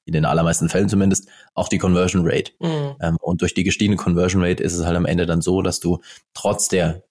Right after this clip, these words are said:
Speaker 1: ähm, teureren Preise ein sehr, sehr, sehr gutes Ergebnis erzielen kannst irgendwie auf der Plattform. Vielleicht werden wir noch mal ganz kurz rausgehen aus E-Commerce.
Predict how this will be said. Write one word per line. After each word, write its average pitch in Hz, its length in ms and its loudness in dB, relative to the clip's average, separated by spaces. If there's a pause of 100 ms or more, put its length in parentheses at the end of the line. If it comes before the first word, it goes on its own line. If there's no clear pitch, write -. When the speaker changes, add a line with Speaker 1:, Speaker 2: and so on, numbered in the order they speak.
Speaker 1:
ähm, 80 380 -6
teureren 82 520 -2
Preise 78 560 -4 (120)
ein 85 80 -8
sehr, 92 200 2
sehr, 82 100 2
sehr 87 180 0
gutes - 300 -6
Ergebnis 80 560 -6 (220)
erzielen 85 340 0
kannst - 360 -6
irgendwie 80 300 0
auf 80 120 -4
der 82 100 -2
Plattform. - 540 -4 (840)
Vielleicht - 200 -2
werden 104 100 2
wir 104 60 2
noch 101 80 2
mal 98 80 2
ganz 101 180 0
kurz - 220 -2
rausgehen 107 280 0
aus - 200 -2
E-Commerce. 120 540 0